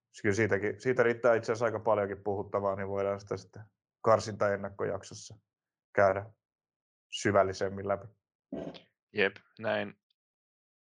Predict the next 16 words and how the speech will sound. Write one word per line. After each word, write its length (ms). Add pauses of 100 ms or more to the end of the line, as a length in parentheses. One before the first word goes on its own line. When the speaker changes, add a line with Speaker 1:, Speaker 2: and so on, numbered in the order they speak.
(720)
Speaker 2:
näin 300
epäilemättä 680
tehdään. 600 (880)
Joo. 400 (2250)
No, 80
mutta 220
pitkällinen 560
pohjustus 600
sille, 360
että 360 (720)
maanantaina 520
seitsemästoista 680
kymmenettä 560
kello 240
kahdeksantoista 640
kolmekymmentä 880